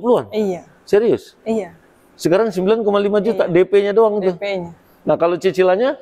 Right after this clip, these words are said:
Speaker 2: Kalau cicilannya empat koma dua jutaan selama lima tahun aja.
Speaker 1: Lima tahun, empat koma dua juta kali lima tahun. Jadi
Speaker 2: Iya.
Speaker 1: memang sengaja ini cuci gudang, D P-nya dimurahin semua
Speaker 2: D P
Speaker 1: katanya
Speaker 2: murah
Speaker 1: ya.
Speaker 2: semua, iya.
Speaker 1: Yang biasanya ini dua puluh jutaan, sekarang
Speaker 2: Hmm.
Speaker 1: jadi sembilan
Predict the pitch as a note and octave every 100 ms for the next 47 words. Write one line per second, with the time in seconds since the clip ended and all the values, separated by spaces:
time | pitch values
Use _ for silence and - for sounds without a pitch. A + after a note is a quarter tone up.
0 | - - A3 A3+ A#3 A#3 A#3 A#3+ A#3+ C#4
1 | - B3+ C4+ C4+ - B3 B3+ A#3 A3+ A3+
2 | G3+ A3 A3 G#3+ B3 C4+ C4 - A3+ A3
3 | A#3+ A#3+ A#3+ A3+ A3+ A3+ G#3+ G#3 G3 F#3
4 | D3+ D#3 D3+ C3 C#3 D3 B2+ B2 A#2+ D3+
5 | C#3+ - C#3 C3 C3+ B2 B2+ B2 G#2+ A#2+
6 | E3 - C3 A#2+ D3 D3 A#2+ A#2+ A#2 A2+
7 | A2+ A#2 B2 A2+ A#2+ D3 D3 C#3+ D#3+ D#3
8 | D3+ C#3+ C#3 D#3+ D#3 E3 D3+ C#3+ C#3+ A#2+
9 | C3+ D#3+ E3 D3 D3 D#3+ E3+ D#3 D3 D3+
10 | D3 D#3 C#3 D#3+ E3 C#3 C#3 C3+ C3 -
11 | C#3 G#3+ G#3 G3+ F#3 G3 F3+ F3 B2 B2
12 | B2+ B2 C#3 C#3+ C#3 C#3+ C3+ C3+ C3 C3+
13 | C#3 C#3+ D3 D3 B2+ C#3+ C#3 B2+ F3 F3
14 | - D#3 D#3 D3 D3 D#3 C#3+ D3 D#3+